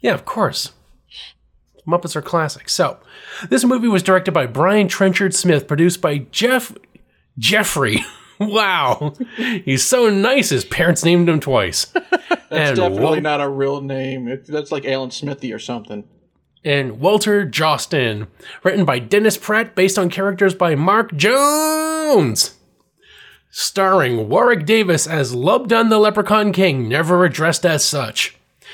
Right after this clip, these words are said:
Speaker 1: Rebecca Carlton as Princess Zarina. Brent Jasmer as Sergeant Books Malloy. Jessica Collins as Doctor Tina Reeves. Gary Siner as Doctor Mittenhand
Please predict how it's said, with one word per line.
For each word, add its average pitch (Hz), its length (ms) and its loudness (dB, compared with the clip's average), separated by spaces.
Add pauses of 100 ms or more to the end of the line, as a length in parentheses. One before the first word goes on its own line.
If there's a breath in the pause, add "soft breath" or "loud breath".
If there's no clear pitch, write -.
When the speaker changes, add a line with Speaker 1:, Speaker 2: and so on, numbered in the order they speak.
(240 loud breath)
Speaker 1:
Rebecca 220 520 -2
Carlton 220 500 2
as 143 180 -2
Princess 185 600 -2
Zarina. 160 560 2 (400 loud breath)
Brent 190 320 0
Jasmer 214 480 2
as 143 400 -2 (100)
Sergeant 196 600 0
Books 240 320 0
Malloy. 156 800 2 (340 loud breath)
Jessica 233 360 -2
Collins 202 480 2
as 135 140 0
Doctor 120 400 -4
Tina 190 360 2
Reeves. 143 520 2 (420 loud breath)
Gary 214 320 0
Siner 233 480 2
as 147 140 0
Doctor 180 440 0
Mittenhand 220 920 2